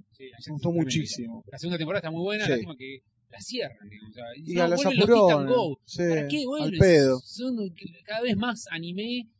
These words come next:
Speaker 1: y cada vez más tontos los guiones. No, no sé por qué, cuál es la,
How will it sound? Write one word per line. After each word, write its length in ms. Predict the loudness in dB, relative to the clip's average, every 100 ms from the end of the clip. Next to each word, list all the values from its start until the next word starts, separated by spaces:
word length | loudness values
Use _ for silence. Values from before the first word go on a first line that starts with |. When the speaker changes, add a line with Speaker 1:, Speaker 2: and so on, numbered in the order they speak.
| _ _
Speaker 1:
y 100 | -12
cada 200 | -8 -6
vez 100 | -6
más 140 | -8 -10
tontos 420 | -8 -6 -6 -6
los 120 | -12 -10
guiones. 380 | -10 -10 -14 -18
No, 100 | -20 -20
no 60 | -16
sé 160 | -14
por 140 | -14 -16
qué, 340 | -20 -20 -20 _ _ _
cuál 180 | -10 -10
es 100 | -10
la, 80 | -14